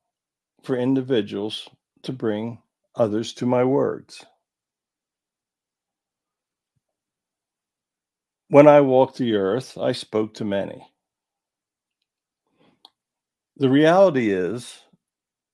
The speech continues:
that in a month, Barry probably speaks to more people than I did in my entire ministries.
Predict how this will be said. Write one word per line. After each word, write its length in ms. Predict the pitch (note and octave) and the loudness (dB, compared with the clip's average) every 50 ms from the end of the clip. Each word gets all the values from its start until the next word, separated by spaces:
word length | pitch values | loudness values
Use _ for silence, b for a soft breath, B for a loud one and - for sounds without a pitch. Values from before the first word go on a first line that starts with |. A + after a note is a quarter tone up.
| _ _ _ _ _ _ _ _ _ _ _ _ _ _ _ - | _ _ _ _ _ _ _ _ _ _ _ _ _ _ _ -2
that 480 | B2+ C3 B2 A#2+ A#2+ A#2+ - - _ _ _ _ _ _ _ _ _ _ _ _ _ _ - | 0 2 2 2 0 -4 -12 -20 _ _ _ _ _ _ _ _ _ _ _ _ _ _ -6
in 120 | - B2 C3 | -4 -2 0
a 80 | D3 | 0
month, 540 | D3 D#3 D#3+ D#3 C3+ G2+ A2 - - - - _ _ _ _ _ _ _ _ _ _ _ _ _ _ _ _ _ _ _ _ _ _ _ _ _ _ _ _ _ _ _ _ _ - | 0 0 0 -2 -2 -4 -6 -10 -16 -20 -20 _ _ _ _ _ _ _ _ _ _ _ _ _ _ _ _ _ _ _ _ _ _ _ _ _ _ _ _ _ _ _ _ _ -6
Barry 240 | - D#3 F3+ F3+ D#3+ | -4 -2 -2 -2 -4
probably 360 | E3 - D#3+ D3+ C#3+ D3 C#3 | -4 -2 -4 -2 -2 -4 -6
speaks 380 | - - - C#3 B2+ A#2 - | -8 -8 -8 -8 -8 -8 -10
to 120 | - - A2+ | -16 -12 -8
more 200 | A2+ G#2+ G#2+ G#2+ | -6 -6 -6 -6
people 360 | - - - G#2+ G2 A2+ A2+ | -8 -8 -8 -8 -8 -8 -8
than 180 | G#2 G#2+ G2+ G#2+ | -6 -4 -2 -2
I 140 | G#2 G2+ | -2 -2
did 260 | G2 G2 A2 G#2 G2 G2 | -4 -4 -4 -4 -4 -4
in 100 | G#2 G2+ | -6 -6
my 160 | F#2+ G2 G2 | -6 -6 -6
entire 380 | G2 F#2+ - - G2 F#2 F2+ | -8 -8 -10 -10 -8 -8 -8
ministries. 840 | F2+ F2+ F#2 F2 E2+ - - - - - - - - - - - | -8 -10 -12 -14 -14 -18 -20 -20 -20 -20 -20 -20 -20 -20 -20 -20